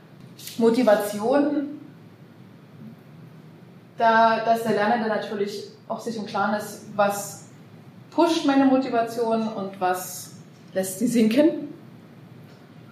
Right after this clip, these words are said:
Also so ein bisschen sich selber veräppeln und zu denken, ah, wenn ich an dem Punkt komme, dann weiß ich ganz genau, meine Mot-, Motivation wird sinken, was kann ich denn mir jetzt schon Gutes tun, damit das nicht passiert? <laughs> Oder in dem Moment ich mir noch nicht dann, ähm,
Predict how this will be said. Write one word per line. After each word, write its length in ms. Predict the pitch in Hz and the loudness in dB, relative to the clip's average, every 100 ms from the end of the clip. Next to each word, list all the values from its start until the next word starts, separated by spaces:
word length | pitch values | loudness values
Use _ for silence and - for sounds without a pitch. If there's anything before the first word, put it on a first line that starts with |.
| - - - | -20 -20 -10
Also 340 | - 285 214 220 | -2 0 0 2
so 60 | |
ein 40 | 220 | 2
bisschen 480 | 262 254 254 240 208 | 2 0 0 0 -2
sich 120 | - | 2
selber 260 | 202 247 | 4 4
veräppeln 500 | 254 226 - 294 277 | 2 -2 -2 0 0
und 120 | 240 214 | 0 -4
zu 100 | 214 | -4
denken, 260 | 208 220 202 | -4 -2 0
ah, 220 | 208 196 | 2 2
wenn 100 | 185 | -2
ich 80 | 190 | -4
an 80 | 185 | -4
dem 180 | 285 | -2
Punkt 260 | 302 254 - | 0 0 0
komme, 200 | 214 185 | -4 -4
dann 160 | 196 190 | -4 -4
weiß 160 | 226 | -4
ich 120 | 220 | -4
ganz 260 | 247 339 349 | -2 -2 -2
genau, 260 | 240 190 185 | -2 -2 -4
meine 180 | 196 | -6
Mot-, 400 | 190 185 185 180 | -6 -4 -6 -4
Motivation 600 | 202 220 214 180 196 202 | -4 -2 0 -2 -2 -6
wird 180 | 185 - | -6 -8
sinken, 460 | - 240 302 339 285 | -4 0 2 4 2
was 140 | 196 | 2
kann 140 | - 190 | -2 -4
ich 120 | 208 | -4
denn 120 | 202 | -8
mir 120 | 180 | -8
jetzt 420 | 185 294 - - - | 0 0 0 -4 0
schon 160 | 262 | 2
Gutes 320 | 233 220 254 | 2 0 -4
tun, 220 | - 240 233 | -6 -4 -2
damit 220 | 196 196 | 0 2
das 200 | 247 - | 2 2
nicht 180 | 254 - | 0 -2
passiert? 460 | - - 262 254 - | -10 -4 -2 0 0
<laughs> 100 | - | 0
Oder 280 | - - 302 - - - - - 294 294 285 254 240 - - | 0 0 -4 -6 -14 -18 -16 -8 -6 -4 -4 -2 -4 -6 -6
in 140 | 226 220 | -4 0
dem 160 | 240 | 2
Moment 300 | 269 240 240 | 2 2 0
ich 140 | - 247 | 0 -2
mir 180 | 233 220 | 0 0
noch 300 | 226 233 - - - | 0 -2 -10 -20 -10
nicht 260 | 226 240 - | -4 -2 2
dann, 240 | 233 220 | 2 0
ähm, 540 | 208 208 202 196 196 | 0 0 0 -2 -6